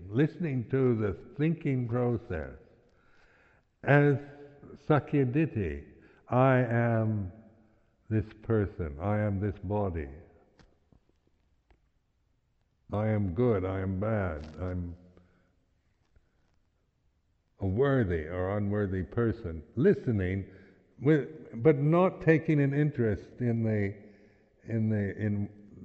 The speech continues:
the, what's being thought, but observing thinking,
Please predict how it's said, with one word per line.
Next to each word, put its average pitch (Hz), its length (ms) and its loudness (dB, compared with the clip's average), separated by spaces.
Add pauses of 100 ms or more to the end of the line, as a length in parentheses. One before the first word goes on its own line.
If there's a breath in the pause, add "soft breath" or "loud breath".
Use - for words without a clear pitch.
the, 98 240 -6
what's 113 240 -2
being 101 480 -2 (180)
thought, 104 400 0 (640)
but 110 140 -4
observing 113 640 -2
thinking, 98 540 -4